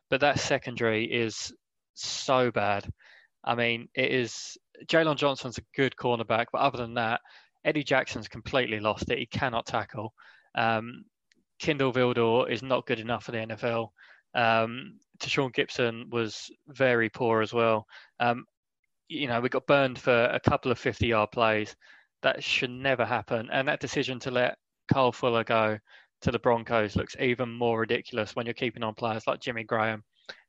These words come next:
um, for the same, same kind of price. Uh, <sighs> Liam, come on, I know you want to talk about it, so, uh,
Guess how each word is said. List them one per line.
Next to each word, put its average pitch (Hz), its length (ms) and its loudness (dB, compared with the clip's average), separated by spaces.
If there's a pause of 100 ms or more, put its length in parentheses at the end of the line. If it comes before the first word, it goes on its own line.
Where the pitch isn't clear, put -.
(120)
um, 120 320 -2
for - 120 -6
the 113 80 2
same, 113 460 -2 (320)
same 117 280 -6
kind 110 260 -6
of 107 60 -8
price. 110 460 0 (720)
Uh, 123 500 2 (140)
<sighs> - 140 -20 (240)
Liam, 131 320 4
come 131 160 4
on, 120 100 2
I 120 40 2
know 123 100 0
you 123 140 2
want 113 100 2
to 107 60 -4
talk 113 280 -2
about 113 280 0
it, - 180 -4
so, - 140 -6
uh, 110 300 -4